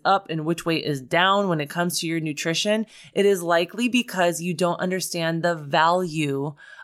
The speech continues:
of what you are doing and what parameters and boundaries you need to set for yourself in order to find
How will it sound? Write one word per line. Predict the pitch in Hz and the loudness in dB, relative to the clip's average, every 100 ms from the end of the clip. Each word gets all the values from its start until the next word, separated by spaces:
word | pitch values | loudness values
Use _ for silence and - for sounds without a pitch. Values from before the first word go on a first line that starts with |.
| - | 0
of | 185 | 2
what | 156 175 180 | 2 2 2
you | 175 175 | 0 0
are | 175 | 0
doing | 165 180 170 156 | 0 0 0 -2
and | - 180 | 0 0
what | 175 185 - | 2 0 -2
parameters | - 196 185 190 202 208 196 | -6 -2 2 2 2 2 2
and | 180 | 2
boundaries | 170 175 196 185 175 | 2 2 2 -2 -4
you | 180 | -2
need | 180 180 | -2 0
to | 180 | 0
set | 180 160 | 0 -2
for | 185 | -4
yourself | 175 180 170 156 190 | -4 -2 2 0 0
in | 175 | -4
order | 175 175 180 | -2 -2 -2
to | 175 | -2
find | - 156 170 226 262 | 0 2 2 2 0